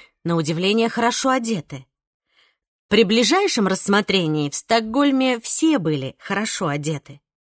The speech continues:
Только Альвар был в шапке, а остальные ходили в шляпах,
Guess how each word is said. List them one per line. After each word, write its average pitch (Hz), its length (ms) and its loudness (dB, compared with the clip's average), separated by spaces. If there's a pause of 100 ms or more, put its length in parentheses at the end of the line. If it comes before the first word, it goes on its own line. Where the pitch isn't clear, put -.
(220)
Только 240 560 4
Альвар 226 480 4
был 226 320 2
в - 80 -8
шапке, 254 560 -2 (180)
а 185 140 2
остальные 220 520 2
ходили 233 440 2
в 240 80 -4
шляпах, 277 640 0